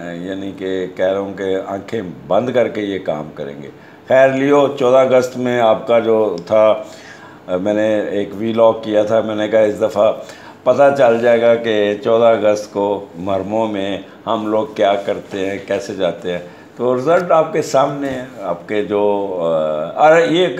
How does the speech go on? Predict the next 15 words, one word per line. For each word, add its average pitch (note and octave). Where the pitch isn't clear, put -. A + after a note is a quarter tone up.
ये D3+
इस -
तरह D3
के C#3+
रखते C3+
हैं C#3
आप B2
इन, B2
अ, G2
सब C3
में A#2
जितने A2+
पकड़े C#3+
गए A2+
हैं, F2+